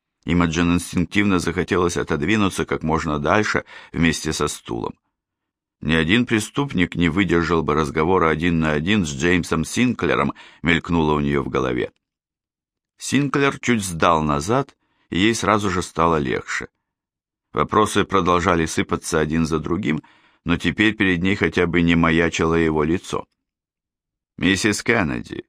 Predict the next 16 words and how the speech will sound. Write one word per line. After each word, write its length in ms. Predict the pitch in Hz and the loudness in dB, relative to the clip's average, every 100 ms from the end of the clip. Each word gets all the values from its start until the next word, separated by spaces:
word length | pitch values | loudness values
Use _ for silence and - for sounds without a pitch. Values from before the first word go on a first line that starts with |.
| _ _ _ _ _ _ _ _ | _ _ _ _ _ _ _ _
скажите, 580 | - - 131 160 214 208 | -16 -4 -2 0 0 0
пожалуйста, 640 | 196 175 156 107 95 - 90 | 0 0 2 2 0 -2 0
когда 380 | - 117 190 | 2 2 2
вы 100 | 202 | 2
последний 500 | 185 160 151 156 143 | 0 -2 0 -2 2
раз 280 | 139 131 101 | 2 2 0
до 100 | 87 | 2
убийства 640 | 101 98 107 135 - - 87 | 2 2 2 0 -2 0 0
видели 480 | 90 98 85 85 | 2 2 2 2
леди 360 | 85 80 76 73 | 4 2 2 -2
Флетчер?» 640 | - 55 50 - - - _ _ _ _ _ _ _ _ _ _ _ - | -4 -4 -4 -6 -8 -8 _ _ _ _ _ _ _ _ _ _ _ -6
Это 300 | 71 - 71 | -6 -4 -2
был 220 | 73 71 | -2 -2
самый 520 | - 73 90 110 117 | -4 0 0 0 -2
главный 520 | 101 104 113 107 110 | -2 2 2 0 -2
момент. 540 | 104 104 98 71 - | -2 -2 -2 -4 -8